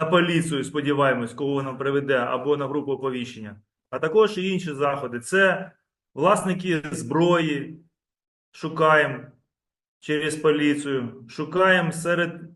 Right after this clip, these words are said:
осіб, які підлягають приписці дві тисячі восьмого року по автобіографіям, хто батьки, шукаємо батьків.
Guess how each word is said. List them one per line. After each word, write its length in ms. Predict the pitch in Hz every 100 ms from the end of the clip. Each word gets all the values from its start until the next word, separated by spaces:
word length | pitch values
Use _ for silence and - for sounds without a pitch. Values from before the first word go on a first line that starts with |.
| _ _ _ _ _ _ _ _ _ _ _ _ _ _ _ _ _ _ _ _
осіб, 460 | - 160 156 185 190
які 220 | 180 180
підлягають 680 | 170 160 160 170 175 170 -
приписці 520 | 170 170 175 175 175
дві 460 | 160 160 156 156 147
тисячі 320 | 151 160 160
восьмого 520 | 147 165 165 156 156
року 720 | 156 160 160 151 147 127 - _ _
по 180 | 151 147
автобіографіям, 960 | 147 156 151 151 151 156 156 147 139
хто 600 | - - 160 156 156 - -
батьки, 500 | 151 156 - 160 147
шукаємо 500 | 147 147 151 147 139
батьків. 760 | 147 143 - 147 143 139 135